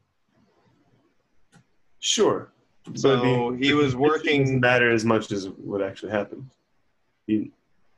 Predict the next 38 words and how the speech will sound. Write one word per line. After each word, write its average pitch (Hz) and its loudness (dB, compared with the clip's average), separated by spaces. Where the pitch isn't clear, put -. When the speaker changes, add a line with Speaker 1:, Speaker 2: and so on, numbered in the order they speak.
Speaker 2:
Well, 143 2
what 143 2
actually 151 2
happened 143 0
is 120 -6
that 120 0
he 117 -6
was 117 -8
trying 117 -2
to 113 -18
get 110 -4
scientific 113 -4
research 110 -6
for 107 -4
society, 110 -2
right? 123 -4
So 123 0
Speaker 1:
For - -8
himself, - -2
for, - -6
and 92 -2
society. - -10
Speaker 2:
I 147 0
mean, 143 4
if 143 0
he 160 -6
was 147 0
gonna 139 2
put 160 0
it 156 0
in 135 -2
a 123 0
book 135 -2
for 123 -2
other 131 2
people 113 -6
to 107 -6
read, 107 -4